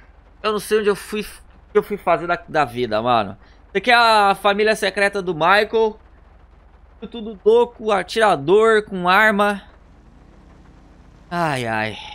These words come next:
Bom, se vocês quiserem que eu faça outras famílias secretas aqui dentro do game,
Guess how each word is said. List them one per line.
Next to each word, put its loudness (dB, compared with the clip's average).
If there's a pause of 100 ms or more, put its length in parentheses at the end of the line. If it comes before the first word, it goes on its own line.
(300)
Bom, 2
se -12
vocês -10
quiserem -4
que -8
eu -6
faça -2
outras -10
famílias -4
secretas -6
aqui -12
dentro -12
do -16
game, -8